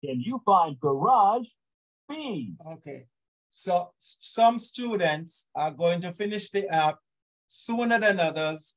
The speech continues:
Speaker 2: because they know the material. The ones who don't know the material, it is not, the apps do not allow them to move forward until they fit, know the material. Anytime you see them with a badge,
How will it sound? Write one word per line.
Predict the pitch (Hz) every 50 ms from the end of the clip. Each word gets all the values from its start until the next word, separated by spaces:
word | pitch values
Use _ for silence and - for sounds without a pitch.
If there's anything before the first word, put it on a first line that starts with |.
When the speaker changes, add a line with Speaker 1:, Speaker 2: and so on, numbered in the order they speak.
| _
Speaker 2:
because | - 147 - - 170 160 160 156 131
they | 127 160 156
know | 160 175 190 190
the | 170 185
material. | 175 170 160 156 - - 165 156 139 127 120 - - - _ _ _ _ _ _ _ _ _ _ _ -
The | 143 143 143
ones | 147 156 175 185 202 214 220 214
who | 220 214 202
don't | 185 196 196 196 202 202 190
know | 185 190 190
the | 180 185
material, | 175 175 170 170 - - 160 156 151 143 143 139 139 139 143 139 -
it | 143 139 139
is | 139 135 123 120 127
not, | 143 156 175 185 196 196 - _ _ _ _ _
the | 156 165 165 -
apps | - 175 180 180 - - - -
do | 165 160
not | 151 160 185 196 202 202 - -
allow | 190 180 175 175 180 175 170 165 160
them | 160 160 160 160 160 -
to | 165 151
move | 156 156 165 170 165 165 - _
forward | - 175 165 170 165 165 175 180 185 196 190 - -
until | 147 151 147 120 156 151 147 143
they | 143 143 - - - _ _ _
fit, | - 185 190
know | 160 160 175 170
the | 165
material. | 165 160 160 151 - 160 156 135 127 117 - - _ _ - - _ _ _ _ _ _ -
Anytime | 196 214 214 226 233 220 220 - 220 214 208 214 208 208
you | 208 190
see | 202 - - 185 180
them | 175 175 175 170
with | 170 170 165 165
a | 156 143 131
badge, | - 151 156 147 - - - - - - - -